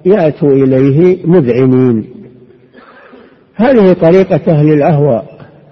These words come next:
قديما وحديثا، فالمقياس عندهم ما وافق أهواءهم، هذا هو الحق عندهم،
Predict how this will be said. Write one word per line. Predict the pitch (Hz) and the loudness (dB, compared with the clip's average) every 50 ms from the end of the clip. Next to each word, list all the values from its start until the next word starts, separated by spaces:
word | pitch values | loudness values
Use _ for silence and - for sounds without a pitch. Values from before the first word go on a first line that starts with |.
| _ _ | _ _
قديما | 143 139 131 151 175 202 220 220 214 180 143 | -2 0 2 2 2 2 2 2 0 0 0
وحديثا، | 127 - - 131 120 120 117 110 95 95 92 - - - - - _ _ - - _ _ _ _ - - - | -2 -2 -4 -6 -2 -2 -4 -4 -4 -8 -12 -12 -16 -20 -20 -20 _ _ -20 -20 _ _ _ _ -20 -10 -4
فالمقياس | - 170 180 185 202 196 - 180 196 208 196 180 - - | 0 0 2 2 0 2 2 0 2 2 2 0 -2 -4
عندهم | 147 160 190 226 214 220 202 196 226 226 226 220 247 - - - | -4 -2 -2 0 0 0 0 2 0 0 -2 -4 -8 -12 -8 -4
ما | 156 156 160 160 | -2 0 2 2
وافق | 160 170 175 175 170 139 - - | 2 0 0 -2 -4 -6 -4 -4
أهواءهم، | 120 123 127 120 123 117 113 104 95 - 113 98 90 - - - - _ _ _ _ _ _ _ - - - - - _ _ _ _ _ | -4 -2 -2 -4 -4 -4 -4 -6 -6 -8 -10 -12 -14 -16 -20 -20 -20 _ _ _ _ _ _ _ -16 -16 -16 -16 -20 _ _ _ _ _
هذا | - 147 143 143 151 | -4 -2 0 0 2
هو | 143 156 151 | 2 2 2
الحق | 135 - - - 127 - - - - - 165 | 0 -2 -4 -8 -8 -8 -10 -20 -20 -10 -6
عندهم، | 147 131 117 101 113 110 92 | -4 -4 -4 -6 -8 -12 -14